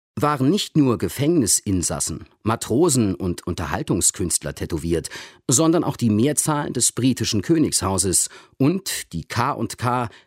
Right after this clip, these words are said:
Kronprinzen Rudolf und Franz Ferdinand ebenfalls. Erhard Schüttpelz hat zweitausendsechs in einem lesenswerten Aufsatz gezeigt, dass die Geschichte der Tätowierung seit dem achtzehnten Jahrhundert eben nicht nur die ihrer Stigmatisierung ist.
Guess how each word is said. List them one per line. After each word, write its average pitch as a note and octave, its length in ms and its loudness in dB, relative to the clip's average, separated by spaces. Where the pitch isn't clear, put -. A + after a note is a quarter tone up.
Kronprinzen A#2+ 800 2
Rudolf A#2+ 560 0
und G#2+ 160 -2
Franz G2+ 380 -2
Ferdinand G2 580 -2
ebenfalls. - 600 -4
Erhard F#3+ 320 2
Schüttpelz - 640 -2
hat C3 180 -4
zweitausendsechs C3 800 0
in G#2 180 -2
einem F2+ 200 -2
lesenswerten G2 640 0
Aufsatz A2+ 460 -2
gezeigt, A2+ 460 -2
dass - 220 0
die A#2+ 100 0
Geschichte F3 480 0
der D3 140 0
Tätowierung F2+ 840 -4
seit A2+ 400 -2
dem G#2 140 0
achtzehnten - 460 -2
Jahrhundert A#2+ 500 2
eben A#2 220 4
nicht E3 320 2
nur G#2+ 260 4
die G2+ 380 -2
ihrer E2+ 280 -2
Stigmatisierung F2+ 800 -4
ist. - 280 -8